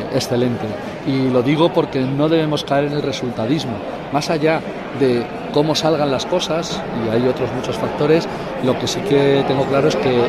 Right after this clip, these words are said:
hemos ido a donde había que ir. Hemos estado con los colectivos vulnerables, hemos, eh, bueno, pues, eh, digamos, diseñado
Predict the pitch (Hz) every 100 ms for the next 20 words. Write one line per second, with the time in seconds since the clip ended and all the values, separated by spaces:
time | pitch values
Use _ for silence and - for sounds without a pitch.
0 | 143 139 143 - 143 156 175 - 120 117
1 | 117 127 135 113 113 113 95 - - -
2 | 131 135 143 - 147 156 160 - 120 110
3 | 107 117 113 135 139 139 120 117 113 101
4 | - - - - 135 143 151 - 147 123
5 | 120 123 120 120 - 127 135 123 - 120
6 | 113 - - - 123 110 107 117 123 147
7 | 165 - 120 143 151 139 131 147 156 165